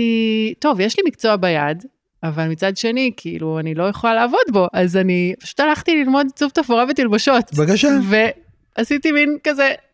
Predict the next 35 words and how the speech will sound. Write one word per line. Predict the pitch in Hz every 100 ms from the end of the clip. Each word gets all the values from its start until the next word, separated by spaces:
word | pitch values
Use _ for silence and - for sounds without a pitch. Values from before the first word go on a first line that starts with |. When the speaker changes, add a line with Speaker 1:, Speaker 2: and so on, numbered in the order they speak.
| _ -
Speaker 1:
פנייה | 262 262 285 302 294 277
חדה | 190 247 220 262 262 - - -
שמאלה. | 254 226 226 196 208 _ 294 330 302 269
Speaker 2:
אז | 165 143
היום | 160 170 190
יש | 185 160
הרבה | 156 147 147
יותר | 131 120
אפשרויות, | 117 - 117 117 117 117
מן | 117
Speaker 1:
היום | 190 220 269
Speaker 2:
הסתם. | 190
Speaker 1:
הייתי | 160
יכולה | 208 185
להיות | 165 165 175
מעצבת, | 196 - 151 147 - 170
אה, | 165 170 170
U-, | 202
Speaker 2:
נכון. | 208 233 226 233 240 254
Speaker 1:
U | -
X, | 190 - 185
Speaker 2:
כמו, | 151 151 175
Speaker 1:
משהו. | 190 - 190 -
Speaker 2:
כמו | 151 147
כלום. | 156 135 107
Speaker 1:
כן. | - 170 170 - _ -
Speaker 2:
אז, | 151 139 - _ _
ואז, | 147 156 - 208 302 285 277 247 240 _ _ _ _ _ _ _ _ _ _ -
אף | 170 226
אחד | 220
לא | 190
כותב | 175 - 139 127
על |
זה | 120 131
גם | 131 135